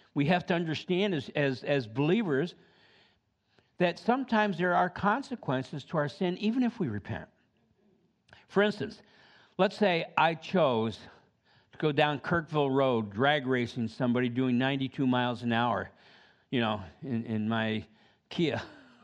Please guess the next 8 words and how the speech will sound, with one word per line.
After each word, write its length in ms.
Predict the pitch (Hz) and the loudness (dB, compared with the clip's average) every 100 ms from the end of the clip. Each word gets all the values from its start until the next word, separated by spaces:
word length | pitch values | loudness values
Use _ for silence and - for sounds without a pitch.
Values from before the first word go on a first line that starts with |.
| - | -20
<laughs> 460 | - - _ _ | -20 -20 _ _
you 720 | 202 - - - - - - 135 | -2 -2 -16 -20 -20 -8 -2 2
know, 200 | 180 156 - _ _ - - - - | 2 2 -4 _ _ -20 -20 -20 -4
and 400 | - 180 180 170 - - _ _ _ _ - | 2 4 4 0 -8 -20 _ _ _ _ 2
I 140 | 190 | 4
get 240 | 180 196 | 2 0
pulled 260 | - 196 175 | 4 4 4
over 420 | 180 180 185 156 | 4 4 2 0